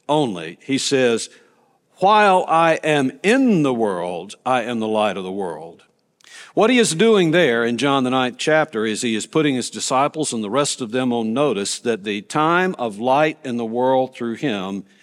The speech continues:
is limited and it's coming to an end.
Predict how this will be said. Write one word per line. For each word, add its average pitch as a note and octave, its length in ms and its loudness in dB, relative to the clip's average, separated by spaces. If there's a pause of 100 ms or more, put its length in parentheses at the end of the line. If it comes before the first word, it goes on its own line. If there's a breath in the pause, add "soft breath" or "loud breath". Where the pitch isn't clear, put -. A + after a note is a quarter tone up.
(160 soft breath)
is A2 240 -6
limited E3+ 580 -2
and A2 120 -4
it's G#2+ 160 -8
coming C3+ 320 -4
to C3+ 140 -4
an C3+ 60 0
end. F#2+ 400 -4